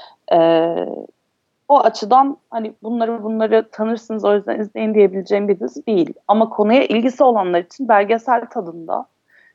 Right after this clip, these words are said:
e, Türkiye'de alternatifi çok da olmayan, e, bir şey anlatıyor. Burada da keza hani son dönemlerde işte dizilerden,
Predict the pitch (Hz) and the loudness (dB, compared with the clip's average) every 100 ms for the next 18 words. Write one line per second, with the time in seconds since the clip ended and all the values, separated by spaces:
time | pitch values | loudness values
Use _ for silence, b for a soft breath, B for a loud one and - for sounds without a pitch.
0 | _ 170 170 170 226 214 185 - 180 180 | _ -6 -6 -6 -8 -2 0 0 0 -2
1 | 202 196 - _ - 220 - - 214 220 | -6 -6 -10 _ -8 -8 -8 -2 -2 -2
2 | 190 196 277 - _ _ _ _ - 90 | -4 -4 -4 -8 _ _ _ _ -10 -8
3 | 92 62 - - - - - - _ - | -6 -8 -10 -14 -16 -18 -18 -20 _ -10
4 | 190 254 240 170 160 160 170 190 240 _ | -2 2 4 4 0 -6 -10 -12 -12 _
5 | _ _ b b b b _ _ _ _ | _ _ b b b b _ _ _ _
6 | _ _ _ _ _ 190 214 208 214 196 | _ _ _ _ _ -2 0 4 4 4
7 | 170 170 - _ - 175 170 156 160 _ | 4 2 -4 _ -8 -6 -2 -2 -4 _
8 | 175 165 165 _ 180 170 165 165 165 160 | -18 -14 -16 _ -6 -4 -2 -2 -4 -8
9 | - - - 80 78 - - 170 160 170 | -8 -10 -8 -4 -4 -6 -8 -8 -4 -4
10 | 165 160 160 | -2 -2 -4